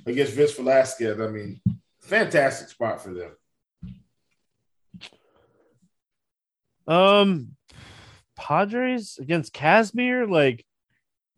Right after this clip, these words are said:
Speaker 2: I mean, Fernando Tatis is expensive, Machado's expensive, but you're getting Tommy Pham at a pretty good price, Wil Myers at a good price, um, Austin Nola at a good price at catcher,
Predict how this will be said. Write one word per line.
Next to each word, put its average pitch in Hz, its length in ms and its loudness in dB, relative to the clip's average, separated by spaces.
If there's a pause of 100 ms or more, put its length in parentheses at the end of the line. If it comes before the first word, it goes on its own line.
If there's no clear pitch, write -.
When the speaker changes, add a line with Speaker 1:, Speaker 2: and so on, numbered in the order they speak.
(280)
Speaker 2:
I 147 40 -6
mean, 131 180 2
Fernando 180 380 2
Tatis 170 500 -2
is 127 100 -6
expensive, 135 600 0
Machado's 135 500 2
expensive, 113 680 -4
but 113 320 2
you're 147 100 -2
getting 180 220 -2
Tommy 156 400 0
Pham 151 560 0 (120)
at 135 160 -2
a 135 40 -4
pretty 147 240 -2
good 143 180 -2
price, 147 440 2
Wil 131 140 -4
Myers 139 460 2
at 143 80 -2
a 139 80 -4
good 139 220 -8
price, 143 640 0
um, 110 400 -2 (320)
Austin 127 440 2
Nola 160 520 4 (140)
at 147 100 0
a 143 60 0
good 147 160 -4
price 156 340 -2
at 117 120 -10
catcher, 156 520 -2